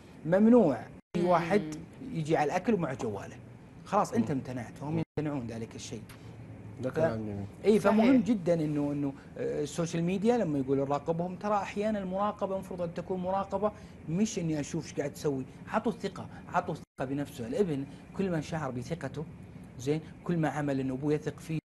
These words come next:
Speaker 1: حاول لا يكسر الثقه، لا يكسر الثقه. في، في نقطه ان شاء الله ما تقدم شوي في المراهق راح اعطيك
Speaker 2: مم.
Speaker 1: بعض ال-، ال-، ال-، الفلسفه اللي عندي في التعامل في بعض ردات الفعل الاب اللي يستطيع الاب يسوي فيه control.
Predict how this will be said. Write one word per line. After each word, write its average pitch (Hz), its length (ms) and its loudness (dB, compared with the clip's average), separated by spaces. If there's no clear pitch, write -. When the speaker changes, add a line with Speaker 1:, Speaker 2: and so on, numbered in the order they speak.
Speaker 1:
حاول 160 260 2
لا 160 260 2
يكسر 185 240 -6
الثقه، 127 380 -8
لا 165 140 6
يكسر 151 300 2
الثقه. 139 380 -6
في، 160 280 -2
في 175 200 -4
نقطه 175 280 -4
ان 147 40 0
شاء 165 180 2
الله 143 120 2
ما 135 60 -2
تقدم 139 280 2
شوي 135 160 -4
في - 80 -8
المراهق 147 460 -2
راح 175 120 2
اعطيك 208 200 -2
Speaker 2:
مم. 185 160 -6
Speaker 1:
بعض 208 240 6
ال-، 214 200 4
ال-، 170 140 0
ال-، 160 180 -2
الفلسفه 196 480 4
اللي 185 220 4
عندي 196 260 2
في 165 100 -6
التعامل 170 500 0
في 151 80 2
بعض 185 220 6
ردات 160 240 2
الفعل 151 300 0
الاب 147 220 -2
اللي 139 120 -4
يستطيع 135 360 -4
الاب 131 160 -4
يسوي 117 200 -10
فيه 117 120 -10
control. 107 320 -8